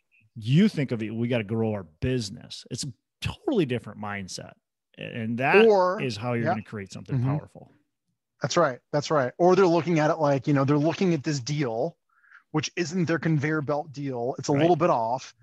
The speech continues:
Speaker 2: And they're like, "You know, I can make some money on this."
Speaker 1: I can
Speaker 2: Yes,
Speaker 1: make some
Speaker 2: maybe
Speaker 1: money.
Speaker 2: you can make some
Speaker 1: Yeah.
Speaker 2: money on it, but it's a mistake to do the deal because it doesn't contribute to the high level growth of your company and your career and your
Speaker 1: Yes.
Speaker 2: business.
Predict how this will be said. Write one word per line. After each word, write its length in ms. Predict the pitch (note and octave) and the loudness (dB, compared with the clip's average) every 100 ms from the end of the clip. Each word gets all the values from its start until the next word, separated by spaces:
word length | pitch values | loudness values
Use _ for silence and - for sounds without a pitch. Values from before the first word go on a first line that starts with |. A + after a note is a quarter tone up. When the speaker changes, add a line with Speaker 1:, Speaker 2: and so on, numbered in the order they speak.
| - _ _ _ | -20 _ _ _
Speaker 2:
And 120 | E3 D#3+ | 2 4
they're 180 | D#3+ | 6
like, 300 | D#3 D#3 D#3 | 4 2 0
"You 60 | E3+ | -2
know, 180 | F3+ A3 | -2 -2
I 80 | - | -4
can 180 | F3+ F#3+ | -4 -2
make 160 | F3+ E3+ | -2 -4
some 140 | F3+ | -2
money 220 | E3 G3 | -2 0
on 180 | E3+ B2 | -2 -4
this." 280 | G2 G#2+ - - _ | -8 -14 -14 -18 _
Speaker 1:
I 100 | A#2 | -8
can 100 | B2 | 2
Speaker 2:
Yes, 180 | F#3 A3 | 4 4
Speaker 1:
make 180 | A#2 A#2 | 0 -8
some 180 | - C#3+ | -6 -2
Speaker 2:
maybe 240 | F3+ F#3 | 0 0
Speaker 1:
money. 80 | F3 | -2
Speaker 2:
you 80 | F3+ | -2
can 260 | - G#3+ | 2 4
make 160 | F3+ D3+ | 4 2
some 140 | - | 2
Speaker 1:
Yeah. 40 | D3+ | 2
Speaker 2:
money 180 | C#3 C#3 | 4 2
on 180 | B2 | 2
it, 180 | C3 F3 | 2 0
but 140 | D#3 E3 | -2 -4
it's 160 | D3 | 0
a 40 | D#3+ | 2
mistake 540 | D#3 - - F3 D#3+ | 2 0 -2 -2 -2
to 100 | - | -6
do 180 | C#3 D3+ | -4 -4
the 120 | C3+ | -4
deal 580 | A#2 F#3+ G3 D3+ C#3 C3+ _ _ _ _ _ B2 | -6 -2 2 2 2 -2 _ _ _ _ _ -6
because 420 | D3 - F3 D3 | -4 -2 -2 -2
it 160 | F3 | -4
doesn't 320 | C3 D#3+ G3 G3 | -2 0 -2 -4
contribute 680 | E3 D#3 - D#3+ C#3+ F3+ - | -2 -2 2 0 0 -6 -6
to 100 | C#3+ | -4
the 100 | C3+ | -4
high 280 | - D#3+ | -2 -2
level 320 | D#3+ D#3 C3+ D3 | 0 0 -2 -8
growth 400 | B2 C#3 C#3+ C#3 | -6 -4 -4 -4
of 100 | A#2+ | -6
your 100 | C3 | -6
company 480 | - C#3+ B2+ A#2+ | -2 -2 0 -2
and 80 | A2+ | -2
your 120 | B2 | -4
career 520 | - C#3 C3 D3 C3 A2+ | -4 -2 2 4 4 2
and 120 | A#2+ | 0
your 100 | C3 | -2
Speaker 1:
Yes. 120 | G#2+ | 0
Speaker 2:
business. 580 | D3+ B2+ A2+ G2+ - | 0 2 -2 -4 -8